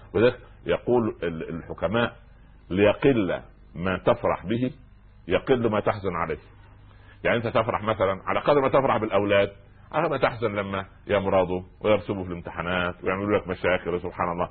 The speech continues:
وعلى قدر ما تفرح بالمال يكون هذا المال أيضًا إيه؟ وبال، سبحان الله العظيم. فالإنسان، الإنسان لا يطمئن إلى الأغيار، إنما لا يطمئن إلى، إلا إلى رحمة الله سبحانه وتعالى،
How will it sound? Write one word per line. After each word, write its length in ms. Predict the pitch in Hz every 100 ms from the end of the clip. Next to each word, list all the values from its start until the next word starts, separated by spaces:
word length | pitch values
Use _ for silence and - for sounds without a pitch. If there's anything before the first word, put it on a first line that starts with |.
| - -
وعلى 160 | 92 117
قدر 220 | 139 131
ما 80 | 120
تفرح 340 | 135 123 101
بالمال 440 | 107 101 107 104 101
يكون 200 | 95 110
هذا 120 | 113
المال 280 | 107 107 101
أيضًا 320 | 101 98 92
إيه؟ 200 | 92 101 - - - -
وبال، 420 | 113 117 104 - -
سبحان 260 | 113 123 117
الله 220 | 123 120
العظيم. 340 | 117 113 135 - - -
فالإنسان، 540 | 101 131 120 180 220 - 104
الإنسان 260 | 104 147 117 - -
لا 180 | 107 117
يطمئن 540 | 120 - 107 113 175 165
إلى 260 | 113 95
الأغيار، 540 | 92 80 87 101 87 76 - - - - 95
إنما 260 | 107 110
لا 120 | 110
يطمئن 480 | 143 123 117 151 147
إلى، 240 | 117 104 98 95 101 82 139
إلا 420 | 151 127 147 147 - - -
إلى 140 | 90 92
رحمة 260 | 95 85 80
الله 140 | 82
سبحانه 280 | - - 78
وتعالى، 300 | - 65